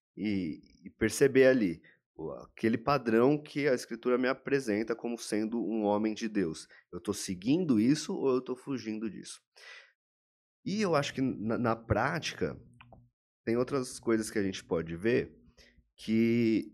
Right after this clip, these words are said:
a, a gente, assim, a gente sempre é influenciado e é influência pra alguém, né? Então, quem são as pessoas que te influenciam, né? Então, quem que eu ouço?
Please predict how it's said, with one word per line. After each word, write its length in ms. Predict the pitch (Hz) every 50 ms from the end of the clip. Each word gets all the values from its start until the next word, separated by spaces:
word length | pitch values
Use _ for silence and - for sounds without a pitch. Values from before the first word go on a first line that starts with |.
| - -
a, 340 | - - 101 101 98 92 82
a 60 | 101
gente, 280 | 107 127 123 123 - 139
assim, 240 | 143 - - 135 113
a 60 | 107
gente 520 | 110 123 135 - - 160 156 151 - -
sempre 460 | - - - - 139 156 160 - 165 175
é 80 | 170
influenciado 800 | 170 170 170 - 165 156 156 156 - 151 127 104 107 123 131 139
e 80 | 143 131
é 40 | 127
influência 520 | 139 - - - 139 113 113 113 - 123
pra 120 | - 131
alguém, 320 | 151 165 143 90 - - - _ _ _ _ _ _ _
né? 140 | 156 - - _ _ _ _ _ _ _ _ _ _ _ _ _ _
Então, 800 | 92 98 95 - - 107 104 107 110 110 107 107 104 98 95 90 - -
quem 180 | - 131 147
são 160 | 156 156 160 160
as 120 | 151 156
pessoas 460 | 156 143 131 - - - 127 139 139
que 100 | - 131
te 160 | 117 - -
influenciam, 960 | 131 127 - - 127 127 123 127 - - - - - 95 92 85 73 65 - - _ _ _ _ _ _ _ _
né? 200 | 76 90 92 - - - - - - _ _ _ _ _
Então, 600 | _ 87 90 92 95 98 98 95 92 92 87 80 -
quem 200 | - 123 131 139
que 100 | - 151
eu 80 | 143
ouço? 560 | 127 120 110 107 101 92 - - - 73 69